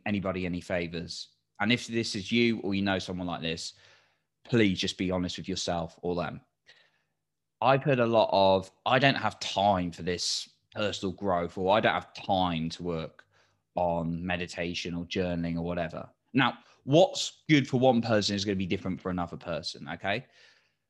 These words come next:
But if you're telling me you don't have time to work on yourself,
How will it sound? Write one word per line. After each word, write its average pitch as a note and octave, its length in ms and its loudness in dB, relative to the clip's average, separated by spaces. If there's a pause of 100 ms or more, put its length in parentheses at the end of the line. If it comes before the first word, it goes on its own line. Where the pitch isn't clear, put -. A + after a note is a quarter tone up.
(120)
But C3+ 120 4
if E3 180 0
you're A3 600 2 (220)
telling A2+ 340 4
me F#2 120 2
you G#2 540 0
don't C3 200 6
have A#2 340 -4
time F2 800 2 (420)
to A2+ 120 -4
work G#2 640 2 (180)
on A2+ 260 4
yourself, F#2+ 760 2